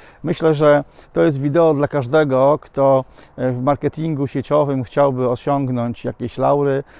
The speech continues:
chciałby z tego żyć, chciałby mieć wolność czasową i finansową. To jest, to jest moje,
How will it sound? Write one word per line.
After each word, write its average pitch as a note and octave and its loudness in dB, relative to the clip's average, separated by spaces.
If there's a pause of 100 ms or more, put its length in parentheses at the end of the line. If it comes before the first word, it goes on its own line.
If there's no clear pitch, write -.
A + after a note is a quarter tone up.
(100)
chciałby C3+ -2
z - -8
tego A#2+ -4
żyć, C#3+ -4
chciałby C3+ -2
mieć A#2+ -4
wolność D3 -2
czasową D3 -2
i B2 -4
finansową. B2+ -6 (380)
To D3 -2
jest, - -2 (160)
to D3 0
jest D3 -4
moje, D3 0